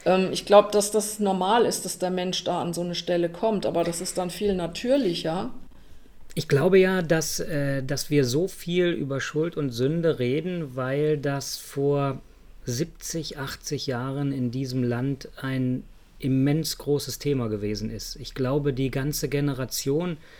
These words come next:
Speaker 2: die selber Opfer, Täter und die so mit diesem Krieg, mit diesem, mit diesem Bösen verwickelt gewesen ist, ähm, nur eine Frage hatte: „Wie gehe ich mit meiner oder fremder Schuld um?“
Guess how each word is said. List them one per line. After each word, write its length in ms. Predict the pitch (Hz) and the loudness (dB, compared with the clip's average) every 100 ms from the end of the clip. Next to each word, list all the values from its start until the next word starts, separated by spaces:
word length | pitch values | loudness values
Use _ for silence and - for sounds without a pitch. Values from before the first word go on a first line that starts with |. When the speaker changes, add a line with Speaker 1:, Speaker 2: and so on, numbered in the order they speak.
| - - - - - - | -16 -16 -16 -18 -18 -8
Speaker 2:
die 500 | 123 139 143 147 160 | 0 2 4 2 2
selber 640 | 131 120 139 175 160 139 - | 0 2 2 4 2 -2 -6
Opfer, 480 | 170 - 160 139 - | -8 -8 -6 -6 -6
Täter 600 | 139 156 151 147 143 143 | -2 -2 -2 -4 -4 -4
und 180 | 127 | -4
die 120 | 139 131 | -2 -2
so 320 | 131 160 165 | 0 0 0
mit 180 | 147 143 | -2 -2
diesem 220 | 139 135 | 0 -2
Krieg, 380 | - - 180 - | -2 -4 -4 -2
mit 160 | 127 117 | -4 -2
diesem, 420 | 127 131 123 131 | -2 0 0 -2
mit 160 | 127 135 | -6 -6
diesem 880 | 123 131 127 175 165 147 143 143 - - - | -4 -4 -4 -8 -12 -10 -10 -10 -14 -14 6
Bösen 580 | 165 196 190 135 123 117 | 10 12 10 6 2 -2
verwickelt 760 | - 123 120 117 160 147 123 | -8 -4 -2 0 0 2 0
gewesen 480 | - 104 110 113 127 | 0 -2 0 0 -2
ist, 300 | 135 135 - - - - - - - - | -4 -6 -6 -14 -20 -20 -20 -20 -20 -8
ähm, 580 | 127 123 120 120 135 139 | -2 0 0 0 0 0
nur 160 | 139 | 0
eine 220 | 143 160 | 0 0
Frage 480 | - - 131 143 131 | -2 -4 -4 -2 -4
hatte: 260 | 131 - 127 | -4 -4 -2
„Wie 100 | 123 | 0
gehe 160 | 131 | 0
ich 100 | 139 | 0
mit 160 | 143 139 | 0 0
meiner 360 | 123 127 147 131 | 0 2 2 0
oder 260 | 127 123 | 0 -2
fremder 460 | 120 - 131 139 123 | -6 -4 -2 0 0
Schuld 380 | - 139 135 131 | 0 2 2 2
um?“ 360 | 127 107 104 | -2 -2 -2